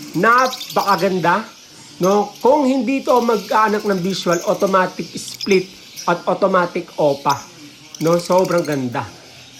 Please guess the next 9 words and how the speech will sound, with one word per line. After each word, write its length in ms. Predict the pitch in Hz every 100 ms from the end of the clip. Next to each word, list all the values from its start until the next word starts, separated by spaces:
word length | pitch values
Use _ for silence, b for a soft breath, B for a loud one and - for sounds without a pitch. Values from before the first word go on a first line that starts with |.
| -
Ito 240 | 254 277
naman, 400 | 277 254 247 269 254 - - - - - -
nag-iisa, 800 | 196 175 214 247 190 202 208 254 - - - - - 175
no? 240 | 190 226 220 -
Pero 320 | 226 233 247
ang 40 | 208
kinagandahan 560 | 220 208 208 185 196 196
nito 480 | 196 190 160 165 B B B B - - -
ay 160 | 208